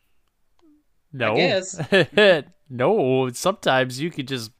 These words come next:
Speaker 1: cut yourself off from family members and say, "Fuck you, I'm not dealing with your shit no more." <laughs>
Speaker 2: This is another thing that hits different after the pandemic where, like, you couldn't see people for a while.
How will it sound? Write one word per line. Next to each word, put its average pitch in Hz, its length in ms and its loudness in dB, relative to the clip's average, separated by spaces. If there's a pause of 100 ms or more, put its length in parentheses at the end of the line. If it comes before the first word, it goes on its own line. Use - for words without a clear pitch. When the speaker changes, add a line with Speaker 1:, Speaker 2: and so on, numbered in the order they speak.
Speaker 1:
cut 131 220 2
yourself 147 460 2
off 175 240 6
from 131 140 -8
family 113 380 -2
members 110 540 -4
and 110 100 -14
say, 120 220 -2
"Fuck 143 400 0
you, 180 160 0
I'm 120 100 0
not 127 220 -2
dealing 139 300 -4
with 139 120 -16
your 143 120 -6
shit 180 280 -6
no 107 160 -6
more." 104 460 -4 (2500)
<laughs> - 180 0 (680)
Speaker 2:
This - 200 -4
is 190 80 -10
another 175 280 -2
thing 160 200 -6
that 139 140 -6
hits 156 240 -8
different 151 340 -6
after 139 300 -4
the 120 100 -10
pandemic 127 680 -8
where, 113 160 -8
like, 110 240 -8
you 107 120 -14
couldn't 135 280 -8
see 123 160 -10
people 147 360 -12
for 139 200 -10
a 139 60 -6
while. 143 500 -8